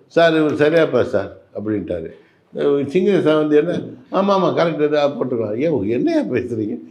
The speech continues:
என்ன பண்ண?" "இல்லைப்பா, இதுல ஒரு கேரக்டர் நீ பண்ணிடு." அப்படி தான் அந்த படம் வந்துச்சு. அதுக்கப்புறம் அப்படியே அது ரொட்டீன் ஆச்சு.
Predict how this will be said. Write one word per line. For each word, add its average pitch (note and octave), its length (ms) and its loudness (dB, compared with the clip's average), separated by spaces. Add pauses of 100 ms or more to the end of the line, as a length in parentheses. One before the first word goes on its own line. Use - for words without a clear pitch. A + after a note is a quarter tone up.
(140)
என்ன C3+ 200 -2
பண்ண?" C3 220 -4 (260)
"இல்லைப்பா, D3+ 240 2
இதுல C3 140 2
ஒரு B2 160 4
கேரக்டர் C3+ 420 2
நீ A#2 80 2
பண்ணிடு." G2 480 -4 (1700)
அப்படி F#3 280 2
தான் F#3+ 180 4
அந்த F3+ 100 4
படம் F3 240 6
வந்துச்சு. G#2+ 320 0
அதுக்கப்புறம் A#3+ 520 2
அப்படியே A3 260 4
அது G3+ 180 4
ரொட்டீன் F#3+ 440 2
ஆச்சு. B2 320 0